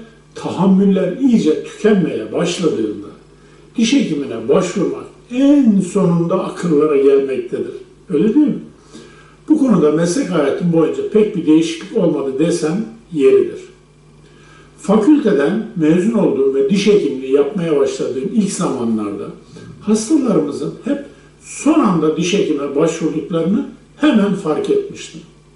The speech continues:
Hastalarımız günümüzde de dişlerinde bir problem olduğu zaman yüksek oranda yine hep son anda diş hekimine başvuruyorlar.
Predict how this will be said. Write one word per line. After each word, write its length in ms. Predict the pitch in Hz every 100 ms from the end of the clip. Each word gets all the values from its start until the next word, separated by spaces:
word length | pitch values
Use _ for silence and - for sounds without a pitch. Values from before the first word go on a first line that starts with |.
| _ _ _ - - -
Hastalarımız 720 | 185 - 262 233 180 - - -
günümüzde 580 | 147 160 202 196 170 208
de 200 | 117 - - - _ _ -
dişlerinde 760 | 220 - 226 147 135 117 113
bir 220 | - 226 -
problem 460 | 175 160 214 190
olduğu 440 | 143 135 135 180 131
zaman 380 | 113 113 180 185 - -
yüksek 520 | 156 - 247 214 165
oranda 380 | 139 127 117 117
yine 440 | 139 180 165 175 - - -
hep 160 | 233 - - - -
son 320 | - - 302
anda 340 | 226 165 156 143
diş 180 | -
hekimine 520 | 175 - 143 135 135 127
başvuruyorlar. 760 | 127 - 131 117 110 104 104